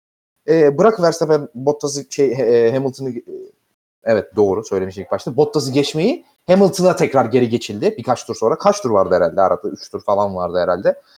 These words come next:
Yani medium'larla o temposuna pek cevap veremedi, e, iki Mercedes'in Verstappen. E, ve o-, oradan sonra aslında birkaç, yani uzunca bir süre boyunca aslında yarış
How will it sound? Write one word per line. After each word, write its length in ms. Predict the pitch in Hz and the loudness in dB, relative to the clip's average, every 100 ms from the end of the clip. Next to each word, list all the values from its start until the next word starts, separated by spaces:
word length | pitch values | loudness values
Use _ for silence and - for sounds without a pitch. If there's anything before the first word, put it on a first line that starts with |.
| _ _ _ _ | _ _ _ _
Yani 240 | 113 104 104 | -2 0 0
medium'larla 600 | 135 120 151 151 151 147 | -4 -4 -2 2 4 4
o 100 | 147 | 4
temposuna 520 | 156 135 143 - 151 | 2 -2 -4 -4 -2
pek 180 | 147 131 | -2 -2
cevap 260 | 127 120 120 | 0 2 2
veremedi, 480 | 131 113 98 90 _ | 2 2 -2 -6 _
e, 200 | 95 98 | -6 -4
iki 180 | 95 - | -4 -8
Mercedes'in 600 | 104 98 95 92 98 92 _ | -6 -6 -6 -12 -12 -16 _
Verstappen. 520 | 92 92 - - 196 - _ _ _ _ - | -2 -2 -2 -4 -4 -6 _ _ _ _ -4
E, 80 | 110 104 104 101 98 95 80 78 67 95 | 0 2 2 2 2 0 -2 -4 -6 0
ve 80 | 190 | 4
o-, 160 | 190 208 | 4 4
oradan 220 | 180 190 190 | 2 2 0
sonra 220 | 156 175 | 2 0
aslında 520 | 165 180 185 190 - | 0 -4 0 -2 -2
birkaç, 640 | - 147 165 196 - - - | -14 -12 -4 -4 -4 -12 -10
yani 360 | 113 110 117 143 | -6 -2 -2 -2
uzunca 360 | 170 156 127 | -4 -4 -4
bir 60 | 117 | -6
süre 240 | - 120 | -6 -2
boyunca 260 | 110 113 110 | -2 0 -2
aslında 340 | - 135 180 | -2 -4 -2
yarış 440 | 151 151 170 - | 2 0 0 -14